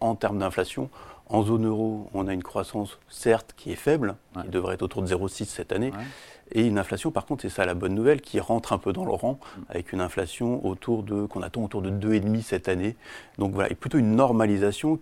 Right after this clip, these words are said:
Speaker 1: qui est plutôt un bon signal pour les investisseurs, qui redonne un peu de visibilité.
Speaker 2: Ouais, euh, les taux d'intérêt qui sont toujours rémunérateurs, mais qui le sont moins, puisque, enfin, qui devraient l'être moins, puisque deux mille vingt-quatre,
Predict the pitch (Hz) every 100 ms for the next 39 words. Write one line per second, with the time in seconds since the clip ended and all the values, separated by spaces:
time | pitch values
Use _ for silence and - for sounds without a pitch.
0 | - - 104 104 - 127 98 92 110 131
1 | - - 104 110 127 - - 117 104 104
2 | 95 - - - 127 139 - - - 104
3 | 90 104 107 110 120 - 90 110 101 98
4 | 101 95 95 95 - _ - 107 - -
5 | 87 85 80 78 78 80 87 82 95 90
6 | - 101 92 85 - 92 - 90 90 85
7 | 90 85 95 180 131 98 101 101 - 107
8 | 175 220 - - - - - 104 101 107
9 | 90 - 87 120 151 101 - 85 92 82
10 | 85 117 -